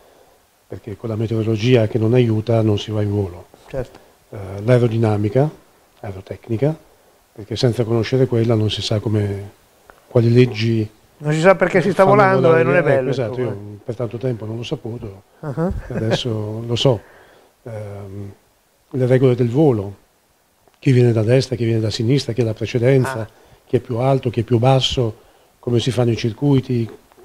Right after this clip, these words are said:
Speaker 1: le chiamate da fare, come si parla agli enti del controllo.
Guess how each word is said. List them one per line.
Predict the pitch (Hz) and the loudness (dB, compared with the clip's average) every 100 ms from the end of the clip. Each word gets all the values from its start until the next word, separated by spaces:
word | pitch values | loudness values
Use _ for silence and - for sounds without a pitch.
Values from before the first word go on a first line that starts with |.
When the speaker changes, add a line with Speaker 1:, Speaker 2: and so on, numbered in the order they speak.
| _ | _
Speaker 1:
le | 156 | 0
chiamate | 139 135 127 123 | 2 2 2 2
da | 113 | -2
fare, | 107 147 143 123 | 0 2 2 0
come | 113 120 | -4 -6
si | 110 123 | -6 -8
parla | 120 113 113 107 - _ _ _ _ _ - | -8 -8 -12 -14 -16 _ _ _ _ _ -8
agli | 110 107 104 101 117 | -4 -2 -2 0 0
enti | 113 117 | 2 0
del | 107 | 0
controllo. | - 101 143 147 120 117 | 0 0 4 4 4 -2